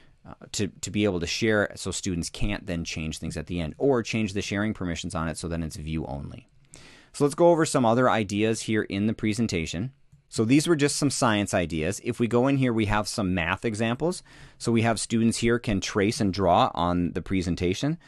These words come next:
So when, if they're on the iPad specifically and they've got their pen, right, they can try and trace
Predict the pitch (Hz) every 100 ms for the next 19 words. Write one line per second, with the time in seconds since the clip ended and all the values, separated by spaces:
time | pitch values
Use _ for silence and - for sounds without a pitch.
0 | - - 107 92 101 101 95 90 92 101
1 | - 90 87 60 98 123 117 110 95 -
2 | 101 - 160 - 87 87 85 87 92 -
3 | 85 - 110 123 151 - _ _ _ _
4 | _ _ - 101 123 - - - 98 92
5 | 95 - 98 92 80 - 113 135 -